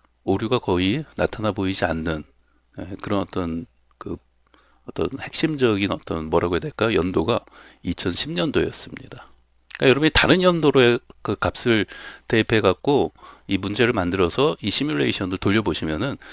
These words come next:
눈에 띄게 나타날 수가 있어요. 어,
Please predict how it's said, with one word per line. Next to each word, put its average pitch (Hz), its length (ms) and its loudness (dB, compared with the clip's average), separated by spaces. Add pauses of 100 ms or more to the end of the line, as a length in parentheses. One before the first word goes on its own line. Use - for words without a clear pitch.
(520)
눈에 151 260 6 (160)
띄게 160 220 4
나타날 92 420 2
수가 - 200 -6
있어요. - 280 -10 (1120)
어, 87 320 -8